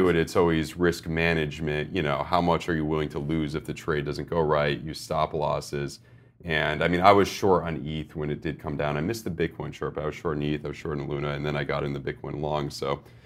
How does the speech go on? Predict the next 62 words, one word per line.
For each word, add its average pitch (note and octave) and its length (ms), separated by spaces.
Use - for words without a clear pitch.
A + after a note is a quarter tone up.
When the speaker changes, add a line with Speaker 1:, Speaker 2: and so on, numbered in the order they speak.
Speaker 2:
I C3+ 120
think D3 140
it's D3 100
a D3+ 40
lot A#2 180
of G2+ 80
people F#2 360
are D#2+ 200
very D#2+ 280
inexperienced. C#2+ 720
They D#2+ 80
don't D2 160
really C#2+ 260
know C#2 280
exactly C#2+ 420
what C#2 160
they're D2 80
doing. D2 240
They D2+ 100
don't F2 160
know D#2+ 100
risk C#2+ 340
management. A1 460
Speaker 1:
Trying D#3 320
to C3+ 60
rate B2+ 260
it, - 80
ride A#2+ 240
it A2+ 60
out A2 120
as G#2+ 80
opposed A2+ 300
Speaker 2:
Right. D2 100
Speaker 1:
to C#2+ 60
taking A2 240
profits G#2+ 440
on G#2 100
these G2+ 140
short. G#2 360
Doing E3 260
it, D3 160
whether D3+ 260
you're, C#3+ 300
you're C#3 180
like B2 200
me, C3 180
I'm A#2+ 140
not A2+ 180
much A2+ 160
of G#2 80
a G2+ 40
leverage A#2 320
trader, G#2 180
but G2 100
I G#2 60
do G#2 140
a - 20
Speaker 2:
Mm-hmm. A#2+ 80
Speaker 1:
lot A2 180
of A2 80
swing G3 260
trades. - 380